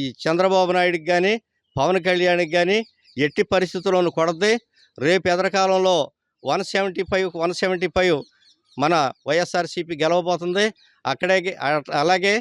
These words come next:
మన, మన అభ్యర్థి మన సింహాద్రి రమేష్ బాబు గారు బ్రహ్మాండమైన మెజార్టీతో, పోయినసారి ఇరవై మూడు వేల మెజార్టీ కాకుండా ఇంకా ఎక్కువ మెజార్టీతో గెలుస్తారని, అలాగే మన ఎంపీ గారు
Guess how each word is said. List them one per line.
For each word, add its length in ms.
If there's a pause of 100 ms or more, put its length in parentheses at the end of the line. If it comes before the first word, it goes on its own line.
(360)
మన, 140 (1300)
మన 180 (140)
అభ్యర్థి 440 (1200)
మన 220
సింహాద్రి 560
రమేష్ 340
బాబు 220
గారు 200 (560)
బ్రహ్మాండమైన 680
మెజార్టీతో, 500 (480)
పోయినసారి 560 (120)
ఇరవై 280
మూడు 240
వేల 140 (100)
మెజార్టీ 380
కాకుండా 460 (580)
ఇంకా 180 (160)
ఎక్కువ 260 (160)
మెజార్టీతో 560 (460)
గెలుస్తారని, 580 (460)
అలాగే 320 (100)
మన 100 (140)
ఎంపీ 300
గారు 240